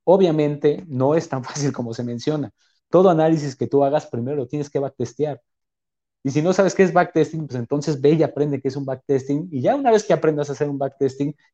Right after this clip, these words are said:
ahora sí, comienza a, a, a involucrarte en temas de análisis técnico, ¿no? Si no sabes qué es un backtesting, si no sabes <laughs> qué es,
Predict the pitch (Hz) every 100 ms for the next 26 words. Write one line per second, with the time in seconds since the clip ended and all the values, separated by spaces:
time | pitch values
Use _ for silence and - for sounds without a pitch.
0 | _ 123 139 135 185 160 - 123 131 143
1 | 143 160 147 120 113 110 110 120 123 123
2 | 120 120 165 196 147 123 117 113 - 135
3 | 135 120 117 123 120 - - 104 107 -
4 | _ - 139 196 _ _ _ - 135 185
5 | 202 170 - 151 139 131 - 120 - 131
6 | 135 123 117 147 180 160 151 151 - 160
7 | 139